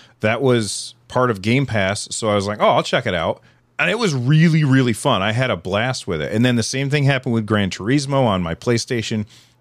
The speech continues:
The, I had so much fun with that. So I'm looking forward to the new Forza. I think that that's gonna be really exciting. And I'm also looking forward to, uh, Bethesda's, uh, space Fallout. Um,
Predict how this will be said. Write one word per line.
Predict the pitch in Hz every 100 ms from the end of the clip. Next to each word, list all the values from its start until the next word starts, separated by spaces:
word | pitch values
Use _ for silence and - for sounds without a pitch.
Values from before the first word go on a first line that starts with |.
| -
The, | 101
I | 87
had | 95 110 90
so | - 123
much | 120 113
fun | - 107
with | 110 113
that. | 123
So | 107 107 92 - - _ -
I'm | 123 208
looking | 240 180 147
forward | - 123 113 98
to | - - 113 104 98
the | 95 107
new | 110
Forza. | 101 - 117 113 95 73 - -
I | -
think | 98 113
that | 104
that's | 107 104
gonna | - 101
be | 95
really | 92 98 92
exciting. | 87 85 - 85 87 87
And | 139 139 135
I'm | 120 110 101
also | 107 104 -
looking | 101 95 - 87
forward | - 85 82 80
to, | 90 80 71 - -
uh, | 85
Bethesda's, | 78 87 107 92 - 87 82 - - - _ _ _ _ _ _ - -
uh, | 90 80
space | - - 120 104 95 -
Fallout. | - 104 95 85 67 - - - -
Um, | 101 95 87 80